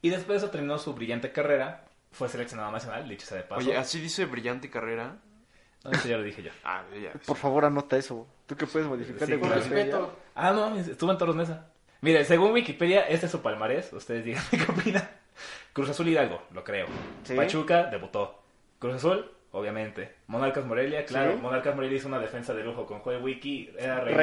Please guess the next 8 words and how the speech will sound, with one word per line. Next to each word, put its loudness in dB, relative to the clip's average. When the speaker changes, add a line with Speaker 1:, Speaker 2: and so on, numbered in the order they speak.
Speaker 3:
Reynoso 4
Speaker 1:
y -4
Speaker 3:
y -6
Speaker 1:
Picolín. -4
Speaker 3:
Picolín, -2
¿no? -8
No, -10
cracks. 0